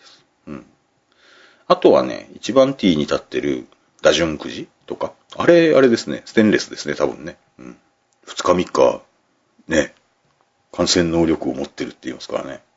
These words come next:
怖いですね。うん。それとまあ、まあ、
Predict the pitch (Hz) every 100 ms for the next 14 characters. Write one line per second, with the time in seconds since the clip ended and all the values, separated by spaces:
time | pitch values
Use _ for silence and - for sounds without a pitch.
0 | _ _ - - 67 - 67 - _ 64
1 | 64 _ _ _ _ - 170 190 190 104
2 | 80